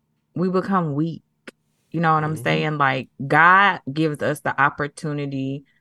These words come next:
Speaker 1: to work in union with him, right? He extends the invitation. "Hey, I have something for you to do." I don't think he condemns us, but it leaves us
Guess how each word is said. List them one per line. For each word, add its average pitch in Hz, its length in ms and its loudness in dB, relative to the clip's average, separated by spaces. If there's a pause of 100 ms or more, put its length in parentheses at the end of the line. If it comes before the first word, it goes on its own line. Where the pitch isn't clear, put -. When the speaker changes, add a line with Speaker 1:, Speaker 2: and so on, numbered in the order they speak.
(360)
Speaker 1:
to 151 160 -2
work 143 420 2 (420)
in 131 300 0
union 135 640 0
with 110 160 -8
him, 120 420 -6
right? 127 320 -2
He 156 300 -4
extends 165 480 -4
the 185 160 -8
invitation. 175 800 -4
"Hey, 143 340 -2 (320)
I 175 40 -4
have 156 180 2
something 151 360 -4
for 147 140 -4
you 143 200 -2
to 139 80 -6
do." 139 320 -4 (1500)
I 226 120 8
don't 240 160 4
think 208 160 4
he 208 100 0
condemns 156 580 2
us, 135 360 0 (120)
but 160 200 2
it 165 140 4
leaves 160 360 -2
us 143 260 -6